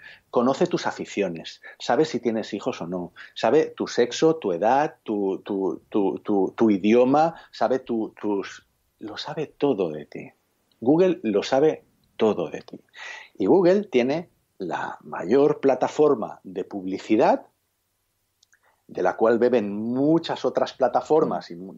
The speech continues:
aplicaciones móviles, muchas otras tecnologías, y vende tus datos, la segmentación de tus datos a otras, eh, tecnologías. Esto hace muchos años que está sucediendo.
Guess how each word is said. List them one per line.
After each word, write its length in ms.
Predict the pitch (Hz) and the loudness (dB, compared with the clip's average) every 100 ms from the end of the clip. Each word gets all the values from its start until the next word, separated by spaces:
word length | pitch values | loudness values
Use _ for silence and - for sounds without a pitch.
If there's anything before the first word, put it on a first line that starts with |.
| - - | -14 -10
aplicaciones 840 | - 98 92 - - 110 117 117 | -8 -8 -6 -6 -4 -2 -2 -2
móviles, 920 | 117 117 113 113 113 110 110 110 113 - - - _ _ - | 2 4 4 4 4 4 6 4 2 -4 -20 -20 _ _ -4
muchas 360 | 127 151 147 | -2 0 0
otras 360 | 143 139 101 - | 2 2 -2 -2
tecnologías, 1000 | 98 98 98 113 185 170 240 226 - - _ _ _ _ _ _ _ _ _ _ _ _ _ | -6 -2 -2 0 2 0 0 -8 -16 -20 _ _ _ _ _ _ _ _ _ _ _ _ _
y 100 | 208 | 2
vende 540 | 214 202 185 180 294 - _ _ _ _ _ _ _ | 4 4 4 2 0 -8 _ _ _ _ _ _ _
tus 200 | - 110 | -8 -2
datos, 500 | 127 175 - 202 - - | 0 0 0 -6 -8 -8
la 200 | 120 110 | -8 -6
segmentación 720 | 120 113 110 110 104 135 143 | -8 -8 -4 -4 -2 -2 0
de 100 | 156 | 0
tus 160 | 151 | 0
datos 420 | 135 131 170 - _ | 0 0 -2 -6 _
a 180 | - 92 | -4 0
otras, 720 | 101 104 - - - - - _ _ - | 0 -2 -10 -16 -16 -18 -20 _ _ -16
eh, 280 | - - - | -12 -12 -12
tecnologías. 680 | 92 - - - 95 - - _ _ | -12 -10 -12 -12 -14 -14 -20 _ _
Esto 460 | 151 151 - 285 - _ | -2 0 0 -2 -6 _
hace 360 | 135 - 208 - _ _ _ _ _ _ | -6 -4 -4 -6 _ _ _ _ _ _
muchos 400 | 139 196 120 - | -2 -2 -2 -4
años 320 | 87 82 80 | -4 -6 -10
que 80 | - | -10
está 160 | - 95 | -8 -6
sucediendo. 680 | 95 - 85 82 85 101 | -6 -4 -2 -2 -6 -12